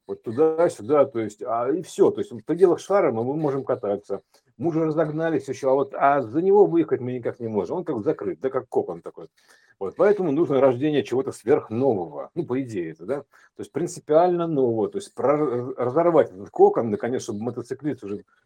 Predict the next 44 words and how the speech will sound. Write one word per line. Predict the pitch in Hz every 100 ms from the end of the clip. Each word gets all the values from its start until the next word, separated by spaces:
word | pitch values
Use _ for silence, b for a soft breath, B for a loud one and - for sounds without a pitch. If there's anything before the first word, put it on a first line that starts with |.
| _
бедный | 107 123 104 101
за-, | 92 107
заколебался | 101 110 127 113 107 -
кататься, | - 127 202 - 113
чтобы | - 101
он | 120 104
смог | - 156 117
уехать | 117 - 104
там | - 104
дальше | 120 117 117
в |
город | 123 104 85 -
куда-то, | 85 80 82
да. | 104 113 b b b b _
Вот, | 82 -
э, | 73 80 80
ну, | 78 85
потому | - 113
что | 113 135
он | 123 _
не | 147 151
вырвется, | 143 95 87 -
если | 92
он | 98 98
заперт. | 87 139 - - _ _ _ _ _ _
Вот, | 92 98
соответственно, | 113 104 104 101
тут, | - 98 -
ну, | 143 101 98 _
по-, | 113
по-, | - 117
то, | 104 104
что | -
подобрать | 113 113 113 107
ключи, | 110 120 -
это | - -
понятно, | 208 190 165
это | 82 90
отдельная | 95 95 85 80
история. | 80 80 78 - b b b b
Ну, | 107 180
так | 208
вот, | 165 110 _
э, | 135